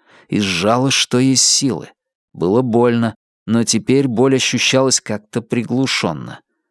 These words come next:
Свои обручальные кольца Джесси носила почти не снимая.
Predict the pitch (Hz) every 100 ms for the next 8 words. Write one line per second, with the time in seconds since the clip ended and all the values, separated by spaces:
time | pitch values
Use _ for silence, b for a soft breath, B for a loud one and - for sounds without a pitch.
0 | _ _ _ - - 85 98 147 151 156
1 | - 147 151 151 135 156 160 - 151 131
2 | 139 151 - 135 131 - 143 139 123 120
3 | - - 170 160 - 143 123 95 71